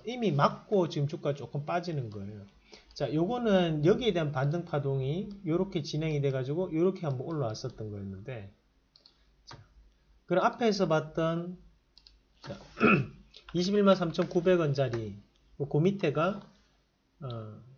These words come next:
보면 십이만 오천삼백 원이잖아요. 자,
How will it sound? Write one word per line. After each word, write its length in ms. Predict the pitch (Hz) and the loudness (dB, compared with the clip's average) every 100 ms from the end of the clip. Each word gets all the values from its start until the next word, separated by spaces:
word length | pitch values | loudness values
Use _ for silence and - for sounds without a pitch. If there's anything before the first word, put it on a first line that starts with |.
| _ _ _ _ _ _ _ _ _ _ _ _ _ _ - | _ _ _ _ _ _ _ _ _ _ _ _ _ _ -4
보면 160 | 143 | 0
십이만 440 | 143 214 214 226 196 | 0 0 2 4 4
오천삼백 560 | 160 165 180 180 151 | 2 0 0 0 0
원이잖아요. 420 | 113 98 92 101 151 180 - - - - _ - - - - - - _ _ _ _ | -2 -4 -10 -12 -12 -14 -20 -20 -20 -20 _ -20 -20 -20 -16 -18 -18 _ _ _ _
자, 100 | - | -20